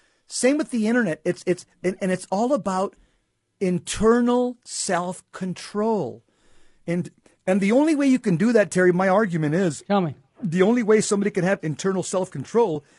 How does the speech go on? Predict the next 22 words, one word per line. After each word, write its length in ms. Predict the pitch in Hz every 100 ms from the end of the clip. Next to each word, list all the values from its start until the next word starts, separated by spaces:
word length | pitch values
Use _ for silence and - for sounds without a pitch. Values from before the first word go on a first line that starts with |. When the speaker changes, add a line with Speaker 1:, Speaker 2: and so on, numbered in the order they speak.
| _ _ _ -
Speaker 1:
is 140 | 156
through 160 | 139 175
a 20 |
life 200 | 180 196
of 120 | 156
faith 360 | - 180 185 196
and 140 | 147 -
prayer 220 | 170 180
and 100 | 160
the 40 |
sacraments. 560 | 131 156 160 - 135 131
Speaker 2:
Oh, 80 | 302
yeah. 240 | 294 311
Speaker 1:
Without 360 | 190 214 277 -
those 320 | 240 247 -
three 300 | - 208 226
in 120 | 175
place, 440 | 135 196 208 185 190
Speaker 2:
Yeah. 160 | 233 165 -
Speaker 1:
it 160 | 180 214
is 160 | 226 -
impossible. 1160 | 208 196 - 196 240 269 - 214 160 175 123